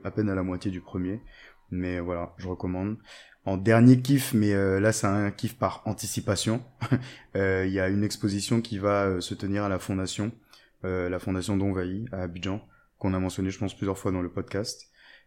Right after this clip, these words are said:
Euh, je pense qu'elle va commencer dans deux ou trois semaines, je sais plus exactement. Euh, et j'ai plus le nom de l'artiste, mais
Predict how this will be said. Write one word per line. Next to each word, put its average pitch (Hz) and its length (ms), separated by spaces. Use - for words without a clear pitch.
Euh, 92 920
je - 120
pense 107 140
qu'elle 95 140
va 95 80
commencer 95 400
dans 90 300
deux 92 200
ou 117 100
trois - 200
semaines, 90 500
je 92 140
sais - 220
plus 107 140
exactement. 92 520
Euh, 87 340
et - 60
j'ai 87 140
plus - 200
le 98 60
nom 101 120
de 95 100
l'artiste, 117 480
mais 90 420